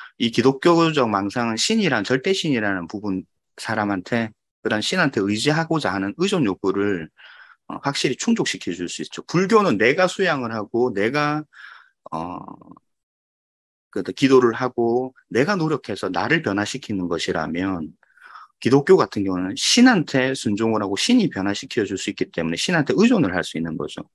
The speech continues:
그렇기 때문에 그것에, 어, 의존하고 의지한다고요. 그렇기 때문에 보면 우리가 사이비 종교 같은데 되게 잘 빠지기도 하는 부분들이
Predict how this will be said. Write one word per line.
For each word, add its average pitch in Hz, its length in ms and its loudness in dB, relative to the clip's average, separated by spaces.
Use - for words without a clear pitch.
그렇기 135 260 -2
때문에 95 380 0
그것에, 127 600 2
어, - 200 -12
의존하고 120 800 2
의지한다고요. 98 720 -4
그렇기 147 220 -6
때문에 104 460 0
보면 101 440 2
우리가 95 440 -2
사이비 190 360 0
종교 117 240 -2
같은데 87 540 -6
되게 98 260 -4
잘 110 380 -4
빠지기도 170 500 0
하는 110 260 -4
부분들이 98 760 -4